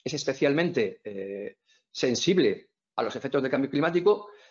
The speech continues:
debe planificar con esa realidad.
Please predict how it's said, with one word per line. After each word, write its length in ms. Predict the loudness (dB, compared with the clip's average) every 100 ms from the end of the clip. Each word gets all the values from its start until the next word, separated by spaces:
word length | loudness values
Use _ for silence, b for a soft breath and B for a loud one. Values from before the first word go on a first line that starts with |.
| _
debe 440 | -4 4 6 6
planificar 800 | 4 2 2 0 0 2 0 -2 2
con 200 | 4 4
esa 280 | 2 2
realidad. 600 | 4 4 4 0 0 -2